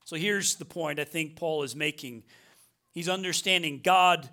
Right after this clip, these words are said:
counted him as faithful or treated him as being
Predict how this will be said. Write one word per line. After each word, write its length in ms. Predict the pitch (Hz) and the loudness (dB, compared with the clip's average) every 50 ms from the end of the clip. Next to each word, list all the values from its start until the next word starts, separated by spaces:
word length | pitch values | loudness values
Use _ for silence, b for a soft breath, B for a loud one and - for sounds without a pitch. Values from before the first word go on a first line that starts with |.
| b b b b b b | b b b b b b
counted 520 | - - - 196 190 190 185 - 180 165 160 | -4 2 4 4 4 4 0 -4 -6 -6 -6
him 380 | - - 180 185 180 175 170 165 | -6 -4 -2 -2 -2 -4 -6 -2
as 300 | 151 147 147 143 - - | 0 0 0 2 0 -2
faithful 580 | - 196 185 180 175 180 - - 165 151 156 165 | 2 4 2 2 2 0 -6 -8 -6 -6 -6 -4
or 160 | 165 147 147 | -4 -4 -4
treated 580 | 147 - - - 226 240 240 240 240 220 180 139 | -4 -4 -4 -2 0 0 0 0 -2 -6 -6 -8
him 320 | - - 170 160 160 170 | -8 -6 -6 -6 -6 0
as 260 | 156 156 160 156 131 135 | 2 2 2 2 0 -6
being 680 | 123 - 208 226 240 233 220 190 165 143 135 120 | -10 -6 -2 0 2 4 4 2 0 -2 -6 -10